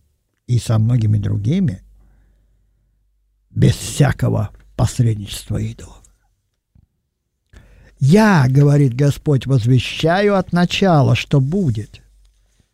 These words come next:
в конце. И от древних времен то, что ещё не сделалось, говорю.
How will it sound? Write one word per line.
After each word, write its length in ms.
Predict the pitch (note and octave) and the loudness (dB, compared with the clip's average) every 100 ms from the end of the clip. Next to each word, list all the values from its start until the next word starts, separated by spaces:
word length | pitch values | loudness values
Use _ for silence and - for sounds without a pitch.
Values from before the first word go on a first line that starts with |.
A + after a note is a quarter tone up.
| _ _ | _ _
в 60 | _ | _
конце. 580 | A#2+ B2+ - - C3+ G#2 _ _ _ _ _ _ _ _ _ _ _ _ _ _ _ _ _ _ _ | -2 -2 -4 -8 -8 -10 _ _ _ _ _ _ _ _ _ _ _ _ _ _ _ _ _ _ _
И 120 | D3+ | 2
от 240 | D3 B2+ | 2 2
древних 480 | A#2 E3+ G#3 F#3 - | 2 2 4 2 2
времен 460 | D#3+ D#3 D3 C3 A#2 | 2 4 4 2 -2
то, 220 | D3 D#3+ | -2 -2
что 200 | - C#3 | 0 0
ещё 300 | B2+ - D3 | 0 2 0
не 180 | C3+ B2+ | 2 0
сделалось, 680 | A#2+ C3 F3 E3 C#3+ B2 | -2 -2 2 4 4 2
говорю. 760 | A#2 D3+ D#3 E3 E3+ F3 B2 | 0 2 4 4 2 0 -2